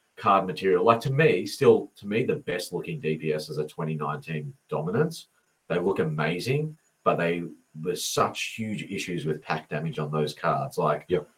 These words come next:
Speaker 1: you know, I've got Max Kings from that release.
Speaker 2: Have you?
Speaker 1: Yeah, just a few, but most of
Speaker 2: Yep.
Speaker 1: them, I would say most of them have either edge or cornering issues.
Speaker 2: And a bit of foiling
Speaker 1: Yeah,
Speaker 2: as
Speaker 1: like with
Speaker 2: yeah,
Speaker 1: the foiling, that's
Speaker 2: yeah.
Speaker 1: right, on the corners, yeah.
Speaker 2: Yeah.
Speaker 1: Um,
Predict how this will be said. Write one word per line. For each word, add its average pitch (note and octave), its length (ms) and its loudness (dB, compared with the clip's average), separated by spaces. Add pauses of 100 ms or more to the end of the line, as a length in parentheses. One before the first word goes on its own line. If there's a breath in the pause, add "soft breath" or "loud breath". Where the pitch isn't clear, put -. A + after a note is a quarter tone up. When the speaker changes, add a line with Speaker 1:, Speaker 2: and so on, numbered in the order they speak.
Speaker 1:
you F2 100 -2
know, E2+ 180 2
I've - 120 2
got F2+ 160 2
Max D#2+ 280 0
Kings D#2 420 -4
from D#2+ 160 -4
that C#2+ 180 -2
release. D#2+ 640 2
Speaker 2:
Have A2 140 6
you? F#3+ 240 6
Speaker 1:
Yeah, F2 180 2
just - 180 -4
a - 40 -10
few, E2 380 -2
but E2+ 200 0
most G2+ 260 4
of F#2 120 6
Speaker 2:
Yep. F#2 80 10
Speaker 1:
them, E2 180 2 (680)
I F2+ 160 6
would F#2+ 160 6
say F#2+ 180 4
most F#2 220 4
of F2+ 80 -2
them E2+ 80 0
have E2+ 160 2
either D#2+ 360 2
edge F2 240 4
or D#2+ 100 4
cornering F2+ 720 0 (100)
issues. G#2+ 320 0
Speaker 2:
And D#2 120 4
a - 220 -10
bit - 100 6
of - 100 6
foiling G#2+ 560 6
Speaker 1:
Yeah, D#3 200 10
Speaker 2:
as G2+ 60 10
Speaker 1:
like G2 180 6
with A#2 200 4
Speaker 2:
yeah, - 60 8
Speaker 1:
the - 80 4
foiling, G2 320 4
that's D#2+ 160 0
Speaker 2:
yeah. - 60 4
Speaker 1:
right, D2+ 200 4
on D2+ 120 -4
the D#2 60 -6
corners, D#2 420 -6
yeah. D#2+ 160 2
Speaker 2:
Yeah. D#2+ 120 0 (300 soft breath)
Speaker 1:
Um, E2 360 2